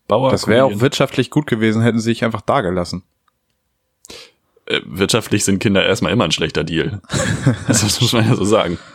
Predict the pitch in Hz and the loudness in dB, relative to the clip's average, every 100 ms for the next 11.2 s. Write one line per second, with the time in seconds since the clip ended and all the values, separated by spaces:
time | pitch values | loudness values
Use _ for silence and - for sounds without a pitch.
0 | - - 131 - - 107 104 123 127 117 | -20 -14 -14 -8 -2 0 2 0 0 0
1 | 107 101 101 117 113 120 110 107 101 - | 0 0 0 0 0 0 -2 -2 -2 -6
2 | - 104 90 120 123 160 175 151 - 143 | -4 0 0 2 4 2 2 -2 0 -2
3 | 139 131 98 95 92 87 - - _ _ | 0 0 -2 -6 -8 -8 -10 -14 _ _
4 | _ _ _ _ _ _ _ _ 110 95 | _ _ _ _ _ _ _ _ -10 -10
5 | 95 90 92 _ _ _ 139 131 107 87 | -8 -10 -10 _ _ _ -2 0 2 0
6 | 104 135 131 95 - - _ _ _ - | 0 2 2 0 -6 -16 _ _ _ -8
7 | 98 117 113 85 - 95 101 92 98 82 | -6 -4 -4 -4 -4 -2 -2 0 0 0
8 | 92 - 92 90 - 101 82 92 104 110 | -2 0 0 0 -2 0 0 0 -2 -4
9 | - - _ _ - 131 175 - - - | -8 -20 _ _ 0 0 0 -6 -20 -20
10 | _ 95 98 92 90 - 82 78 78 73 | _ 2 4 4 2 2 2 2 -2 -4
11 | 71 - | -8 -12